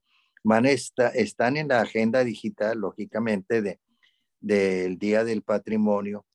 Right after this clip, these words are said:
que es donde están todas. Pero también acá en, en, en, en, en la página de Conarte y en el Facebook van a estar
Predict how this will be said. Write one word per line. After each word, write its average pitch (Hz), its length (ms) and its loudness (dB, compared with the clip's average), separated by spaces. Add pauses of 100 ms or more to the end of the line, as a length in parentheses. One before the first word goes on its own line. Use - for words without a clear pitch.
(380)
que 92 320 -4
es 95 80 -6
donde 101 240 -2
están 107 320 -2
todas. 131 500 2 (460)
Pero 117 300 2
también 123 480 -2
acá 139 540 -4
en, 107 460 -4
en, 95 840 -10 (400)
en, 98 480 -10
en, 95 440 -12 (960)
en 104 200 0
la 95 160 2
página 123 420 2
de 127 100 2
Conarte 127 640 2
y 117 100 0
en 107 100 2
el 104 120 0
Facebook 113 600 -4 (360)
van 117 260 -2
a 135 60 -6
estar 127 420 -6